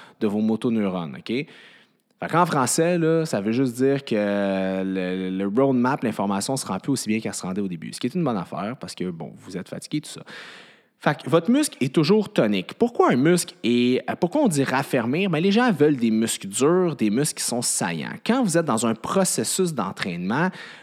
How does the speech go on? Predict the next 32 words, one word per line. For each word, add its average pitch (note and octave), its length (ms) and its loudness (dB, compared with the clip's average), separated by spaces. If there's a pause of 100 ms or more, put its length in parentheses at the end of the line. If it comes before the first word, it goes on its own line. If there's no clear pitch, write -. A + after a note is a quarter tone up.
vos A2+ 120 2
muscles C#3 280 0
sont F2+ 200 -2
blessés, C3 400 0
ils E3+ 140 2
récupèrent, C#3 680 -2
tout - 120 -4
ça, E3 220 0
ben, C3+ 220 2
le E3 100 6
muscle A3+ 380 2
est C3 160 0
toujours F3+ 360 4
un B2+ 60 4
peu D3 140 -2
plus F#3+ 240 2
raide, C#3 340 0
un A#2+ 60 2
peu C#3+ 100 -6
plus E3 200 0 (100)
hard C3 280 4
en A#2 120 0
tant G#2+ 160 -4
que G#2+ 60 -8
tel E3 220 0
parce E3+ 220 -2
qu'il E3+ 140 2
y E3 80 4
a D#3 40 0
toujours A3 580 2 (520)
une, A#2 460 2
une A#2+ 460 2